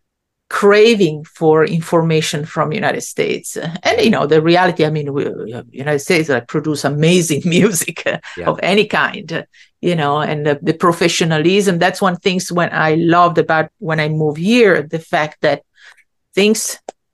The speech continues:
Speaker 1: if you wanted to make them, you make them and make it happening. In
Speaker 2: Yeah.
Speaker 1: Italy, there is so much bureaucracy. There is also merit-, it's not really meritocracy, they call it. You know,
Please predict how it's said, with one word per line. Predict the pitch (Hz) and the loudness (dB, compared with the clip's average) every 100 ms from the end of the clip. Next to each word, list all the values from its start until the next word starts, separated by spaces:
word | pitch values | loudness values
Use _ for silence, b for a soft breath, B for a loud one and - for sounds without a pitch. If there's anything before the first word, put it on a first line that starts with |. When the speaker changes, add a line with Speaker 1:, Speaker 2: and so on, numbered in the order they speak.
| - | -12
Speaker 1:
if | 165 | 2
you | 165 | 4
wanted | 175 254 294 - | 6 4 2 2
to | |
make | 240 208 240 - | 4 4 2 2
them, | 240 262 - _ | 2 0 -6 _
you | 175 196 | 0 4
make | 190 190 202 | 4 2 2
them | 208 | 0
and | 196 175 | 0 0
make | 170 | 2
it | 170 | 0
happening. | 160 175 143 160 - 156 b b b | 0 0 0 -4 -10 -20 b b b
In | - 196 | -2 2
Speaker 2:
Yeah. | 254 | 2
Speaker 1:
Italy, | 254 220 | 4 2
there | 185 190 | 4 4
is | 190 | 4
so | 196 | 2
much | 190 190 - | 2 0 -2
bureaucracy. | 190 185 190 190 185 - 190 - 196 190 190 | 2 6 6 4 2 -4 -6 -4 -4 -2 0
There | 180 180 | 2 4
is | 185 180 | 4 2
also | 190 190 - | 0 0 0
merit-, | 190 185 220 226 208 - | 2 4 4 4 4 0
it's | 190 180 185 | -6 -8 -2
not | 208 208 | 2 4
really | 202 214 | 4 4
meritocracy, | 196 190 190 - 190 - 202 180 180 180 - 170 165 | 4 4 2 0 -4 -2 2 2 2 -2 0 0 0
they | 165 | -2
call | - 175 | 0 2
it. | 160 - | 2 0
You | 175 | 0
know, | 170 165 | 0 -2